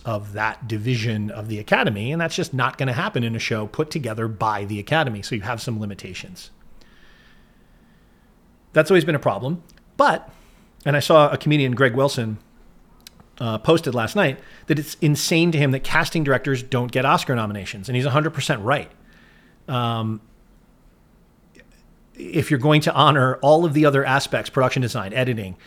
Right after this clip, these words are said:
cinematography, directing, writing, like, casting has to be amongst the most important things. There's a really funny moment when Riz Ahmed was presenting, uh, a Best Short award,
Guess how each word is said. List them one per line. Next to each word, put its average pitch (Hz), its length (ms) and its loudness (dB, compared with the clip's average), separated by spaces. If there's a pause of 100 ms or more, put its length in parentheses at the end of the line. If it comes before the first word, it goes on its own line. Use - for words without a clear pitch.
cinematography, 127 680 0
directing, 123 440 -4
writing, 113 440 -4
like, 107 240 -12 (440)
casting 143 440 -2
has 165 240 0
to 147 80 -2
be 120 360 -4
amongst 123 360 -2
the 120 80 -2
most 113 220 -6
important 104 360 -8
things. 110 180 -4
There's 120 120 -4
a - 20 -6
really 143 140 2
funny 127 260 0
moment 120 380 2
when 107 200 -4 (360)
Riz 131 260 2
Ahmed 123 640 0
was 117 400 -2 (420)
presenting, 120 760 0 (520)
uh, 113 300 -4
a 139 60 -8
Best 127 280 -2
Short 143 480 0 (300)
award, 123 580 4